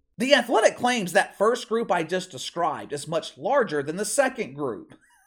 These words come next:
It must be nice to live in a world of delusion. I don't know of anyone who supports organizations forcing their employees to support causes,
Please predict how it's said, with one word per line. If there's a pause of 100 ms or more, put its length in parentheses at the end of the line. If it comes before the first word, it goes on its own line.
(1300)
It
must
be
nice
to
live
in
a
world
of
delusion. (340)
I
don't
know
of
anyone
who
supports
organizations
forcing
their
employees
to
support
causes,